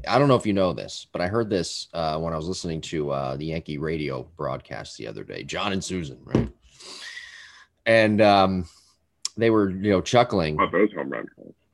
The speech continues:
Speaker 1: I mean, those two are like, they're both in their eighties and seventies. It's cr-, pretty crazy.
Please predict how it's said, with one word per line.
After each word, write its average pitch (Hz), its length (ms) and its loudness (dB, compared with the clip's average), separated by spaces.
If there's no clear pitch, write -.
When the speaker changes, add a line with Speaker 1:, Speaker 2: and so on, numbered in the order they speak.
Speaker 1:
I 104 40 -6
mean, 98 160 0
those 113 220 2
two 98 140 0
are 80 80 2
like, 73 340 -4
they're 95 120 0
both 98 340 0
in 78 80 -6
their 71 280 -6
eighties 76 280 -8
and - 80 -16
seventies. - 540 -10
It's - 120 -20
cr-, - 200 -18
pretty - 280 -12
crazy. - 480 -14